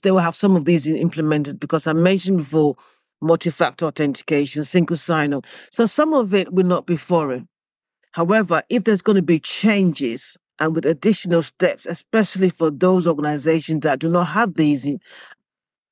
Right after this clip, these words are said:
solutions in the, as part of the, uh, infrastructure, then it would take time for some behaviors to change. Cost.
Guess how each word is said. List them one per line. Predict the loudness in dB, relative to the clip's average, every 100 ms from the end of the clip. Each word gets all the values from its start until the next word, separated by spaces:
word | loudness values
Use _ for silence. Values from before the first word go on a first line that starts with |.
| _ -6
solutions | 0 2 2 0 -2 -2 -6 -14 _ _ _ _ _
in | 0 2 0
the, | 0 -2
as | -4
part | 0 2 2
of | 0
the, | -2 2
uh, | 0 0
infrastructure, | 0 0 -2 -2 -4 -4 -6 -6 -8 _ _ _ _ _ _
then | 0 0 -2 -6 -4
it | -2
would | -2 0
take | 0 -2
time | -2 0 2 0 -4 -8
for | -6 -4 -4
some | -2 0 0 0
behaviors | -2 0 0 -2 -8
to | -12
change. | -6 -4 -2 -4 -8 -18 _ _ _ _ _ _ -6
Cost. | -2 -2 -4 -18